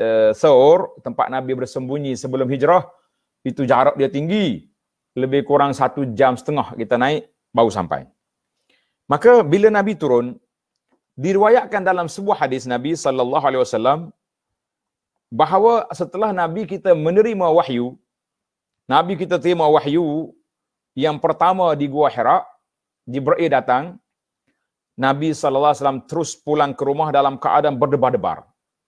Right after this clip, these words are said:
Oh, takut ni. Kita orang Kelantan ni kenali, ya. Balik rumah dalam keadaan kenali. Bimbang apa yang terjadi ni, apa yang sudah jadi, apa yang terkena.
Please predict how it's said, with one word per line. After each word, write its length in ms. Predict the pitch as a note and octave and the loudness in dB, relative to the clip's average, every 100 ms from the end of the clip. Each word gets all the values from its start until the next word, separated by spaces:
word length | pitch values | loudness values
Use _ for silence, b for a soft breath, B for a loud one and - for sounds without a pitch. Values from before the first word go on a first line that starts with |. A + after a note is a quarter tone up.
| _ E2+ | _ -20
Oh, 240 | D2+ B1 _ _ _ _ _ _ | -20 -20 _ _ _ _ _ _
takut 360 | - D3 - F#3+ | -6 -4 -2 -4
ni. 60 | F#3+ _ _ _ _ _ _ _ _ - | -4 _ _ _ _ _ _ _ _ -14
Kita 200 | A2+ C3 | -4 0
orang 100 | C3 | 2
Kelantan 260 | C#3 C3 B2+ | 2 2 0
ni 80 | C#3+ - | -4 -6
kenali, 320 | C3 C#3+ D3 E3 - | -4 0 0 0 -4
ya. 200 | A#2+ D2 - _ | -14 -14 -16 _
Balik 320 | G2+ A#2 C#3+ - | 0 2 2 -2
rumah 260 | C#3+ D3+ C#3 | -4 0 2
dalam 160 | C#3+ C3+ | 2 2
keadaan 300 | A#2+ C#3+ C3+ | -2 -2 -2
kenali. 400 | C#3 G2 C#2+ - _ _ _ _ _ _ _ | -4 -4 -8 -16 _ _ _ _ _ _ _
Bimbang 480 | - B2+ D3+ E3 D3+ | -8 -6 0 2 2
apa 260 | D3 D3+ D#3 | 2 0 0
yang 240 | D#3 D3+ D3+ | -2 -2 -6
terjadi 460 | D3 C3+ D3 D3 C#3+ | -6 0 2 2 0
ni, 80 | C#3 | -2
apa 240 | C#3+ D3+ D3+ | -2 -4 -6
yang 80 | |
sudah 240 | C#3+ D3+ C#3+ | -6 -4 0
jadi, 400 | D3 D3+ D#3+ C#3 _ _ _ _ _ _ - | 0 0 -4 -8 _ _ _ _ _ _ -4
apa 320 | C3 C3+ D3+ | -2 -2 0
yang 220 | D3 D3 C3+ | 0 -2 -4
terkena. 760 | C#3 C3 D#3 D#3 D3 B2 | -4 -2 -4 -2 -4 -4